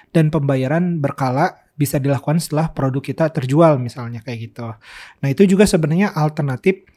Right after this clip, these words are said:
pendanaan. Jadi nggak selalu, eh, uang itu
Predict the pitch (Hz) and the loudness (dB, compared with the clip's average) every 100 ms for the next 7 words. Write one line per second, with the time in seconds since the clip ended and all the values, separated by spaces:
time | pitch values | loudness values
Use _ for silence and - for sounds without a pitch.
0 | - _ 147 143 135 131 127 127 123 - | -20 _ -4 -2 -2 -4 -6 -8 -10 -16
1 | - _ _ _ _ _ _ _ - 135 | -20 _ _ _ _ _ _ _ -8 -4
2 | 135 127 202 160 151 147 135 170 202 - | -2 0 2 2 0 -2 0 4 2 0
3 | _ - 151 147 143 143 143 139 139 139 | _ 0 2 2 2 0 0 0 -2 -2
4 | 143 143 - - 151 151 147 143 - | -4 -6 -8 -2 2 2 0 -4 -2